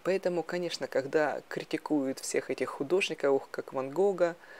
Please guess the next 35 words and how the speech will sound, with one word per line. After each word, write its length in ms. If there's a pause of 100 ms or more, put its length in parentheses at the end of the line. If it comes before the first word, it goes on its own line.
(160)
я 140
считаю, 480
что 160
это 240
делают 540
люди, 340
у 100
которых 720
почему-то 680
нет 480
чувств, 680
почему-то 540
они 220
не 120
пробуждаются, 920
у, 200
они 260
у, 140 (220)
у 60
них, 280
когда 240
они 160
смотрят 500
на 140
человеческие 800
мучения, 800 (840)
э, 180
понимая, 580
что 260
этот 200
человек 480 (280)
над 200
этим 240
работал, 520
стоял. 680